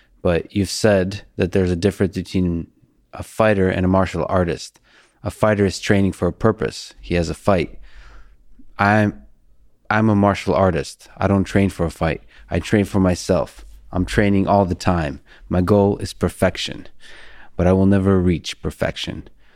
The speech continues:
So what to you does it mean to be a martial artist?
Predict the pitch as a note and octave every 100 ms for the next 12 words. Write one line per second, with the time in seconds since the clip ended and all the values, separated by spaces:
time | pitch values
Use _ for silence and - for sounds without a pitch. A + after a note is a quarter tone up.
0 | _ _ _ - - F#2 E2+ - - -
1 | G#2+ A2 G#2+ A2 G2+ F#2+ E2+ E2+ F2+ E2+
2 | F2 F2 E2+ E2 E2+ E2 - F2 E2+ -
3 | F2 E2 D#2+ - -